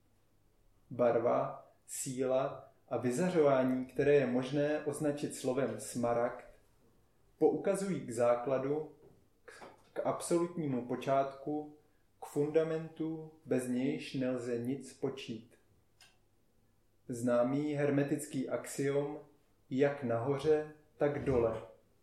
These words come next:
Když o něm uvažujeme docela všeobecně, něco na něm nesedí. Nelze přece přijmout,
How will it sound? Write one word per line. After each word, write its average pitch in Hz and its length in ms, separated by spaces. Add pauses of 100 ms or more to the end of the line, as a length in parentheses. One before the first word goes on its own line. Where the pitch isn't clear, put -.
(1120)
Když 135 240
o 147 60
něm 151 280
uvažujeme 131 560
docela 123 440
všeobecně, 131 960 (500)
něco 139 520
na 156 100
něm 156 240
nesedí. 110 540 (1500)
Nelze 180 360
přece - 340
přijmout, 131 640